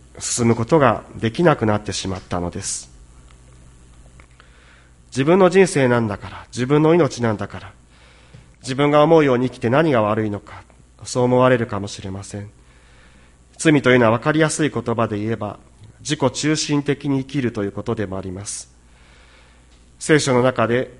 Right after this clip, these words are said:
初めて人間が罪を犯した場面が、旧約聖書創世記第三章に記されています。神様はおっしゃるわけです。園にあるどの木から食べてもいいけれども、中央に生えている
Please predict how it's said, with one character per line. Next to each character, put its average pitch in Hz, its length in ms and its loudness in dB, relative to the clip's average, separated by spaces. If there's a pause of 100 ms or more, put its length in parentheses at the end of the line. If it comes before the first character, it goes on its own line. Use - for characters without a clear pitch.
(420)
初 151 240 -2
め 160 120 4
て 123 120 0
人 135 160 2
間 135 140 2
が 135 100 2
罪 135 260 0
を 120 40 4
犯 131 180 -2
し 120 80 -8
た 110 120 -4
場 110 120 0
面 104 220 -6
が、 127 180 -6 (680)
旧 135 120 -2
約 127 200 2
聖 127 180 -2
書 110 160 -6
創 131 180 -2
世 127 200 -6
記 113 120 -14
第 127 220 -2
三 139 260 -2
章 107 220 -4
に 98 80 -6
記 104 240 -10
さ 107 180 -8
れ 98 80 -8
て 95 140 -12
い 92 80 -10
ま 95 140 -14
す。 - 220 -16 (1080)
神 131 180 0
様 107 220 -2
は 104 60 0
お - 20 -4
っ - 20 -4
し - 160 -8
ゃ 123 60 0
る 113 100 -2
わ 98 100 -6
け 98 120 -14
で 95 120 -12
す。 - 240 -16 (840)
園 135 300 2
に 120 120 2
あ 127 80 4
る 123 100 2
ど 139 120 2
の 139 140 2
木 - 120 -12
か 113 140 0
ら 110 120 2
食 131 140 -4
べ 117 80 0
て 113 140 -4
も 110 100 -2
い 117 100 -2
い - 40 -6
け 107 140 -6
れ 101 80 -4
ど 101 120 -6
も、 156 260 -6 (1000)
中 160 180 -2
央 185 80 4
に 156 80 2
生 131 220 0
え 117 40 2
て 113 200 -4
い 107 80 -2
る 143 340 -4